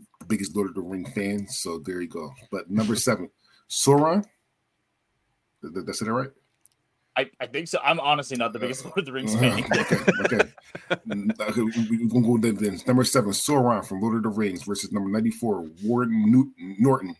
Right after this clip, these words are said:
Speaker 1: from Shawshank Redemption.
Speaker 2: I mean, again, it, like, I'm going on, like, scale of people <coughs> here, and so it's gotta be a Sauron, Sauron. I,
Speaker 1: Mm-hmm.
Speaker 2: 'cause, like, I mean, yeah, that's,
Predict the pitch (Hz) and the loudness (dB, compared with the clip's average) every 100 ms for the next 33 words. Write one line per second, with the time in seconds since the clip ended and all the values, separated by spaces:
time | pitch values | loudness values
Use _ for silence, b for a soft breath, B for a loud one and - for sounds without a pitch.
0 | - 98 92 - 117 104 110 - - 98 | -12 -10 -8 -4 -2 -2 -6 -8 -10 -10
1 | - - _ _ _ _ _ _ _ _ | -12 -16 _ _ _ _ _ _ _ _
2 | _ _ _ _ _ _ _ _ _ _ | _ _ _ _ _ _ _ _ _ _
3 | _ _ _ _ _ _ 123 - - 139 | _ _ _ _ _ _ -20 -20 -14 -10
4 | 143 131 147 139 120 101 123 110 - 123 | -8 -6 -4 -6 -8 -2 -2 -2 -6 -6
5 | 131 151 147 131 120 110 - - - 127 | -2 -2 0 -2 -4 -6 -12 -10 -2 0
6 | 123 120 - - - - - - 113 104 | 4 6 6 8 8 8 2 -2 -6 -6
7 | 113 - 113 - 113 _ 117 117 104 107 | -12 -12 -12 -12 -16 _ -6 -6 -8 -8
8 | 104 101 - 87 - 120 120 135 143 151 | -8 -10 -14 -16 -12 -8 -6 -4 -6 -8
9 | 151 - 113 123 139 147 156 - _ 113 | -14 -10 -4 -4 -4 -8 -12 -16 _ -10
10 | 92 - 87 85 107 - 139 139 120 - | -10 -10 -12 -10 -12 -12 -6 -2 -4 -4
11 | 120 123 120 117 127 104 110 - | -8 -6 -8 -4 -4 -4 -8 -12